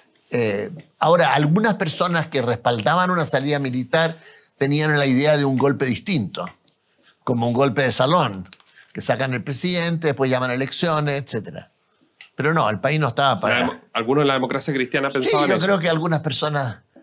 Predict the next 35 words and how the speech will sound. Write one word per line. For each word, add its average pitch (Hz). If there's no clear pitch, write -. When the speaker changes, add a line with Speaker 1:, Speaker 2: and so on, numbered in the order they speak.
Speaker 1:
distintas 190
personas 139
también, 120
digamos, 98
pero 139
eso 135
se, 113
se, 104
se -
demostró 113
Speaker 2:
Y 127
con, -
Speaker 1:
co- 156
Speaker 2:
con... 170
con 165
toda 196
honestidad, 180
el 165
paso 160
de 160
los 131
años, 147
José 135
Antonio, 143
eh, 120
claro, 123
se 127
podría 131
haber 156
hecho -
algo 143
difi-, -
eh, -
algo 123
distinto, 123